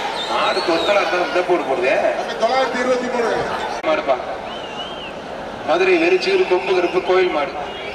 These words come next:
Speaker 1: மதுரை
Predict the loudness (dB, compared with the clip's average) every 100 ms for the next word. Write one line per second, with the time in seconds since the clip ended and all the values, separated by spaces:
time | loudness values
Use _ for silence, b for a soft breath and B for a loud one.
0 | -8 -6 -6 -6 -6 -6 -6 -8 -8 -8
1 | -8 -8 -8 -6 -6 -6 -6 -6 -6 -6
2 | -6 -4 -4 -4 -4 -2 -4 -4 -4 -4
3 | -2 -2 -2 -4 -2 -2 -2 -4 -6 -6
4 | -6 -6 -4 0 2 4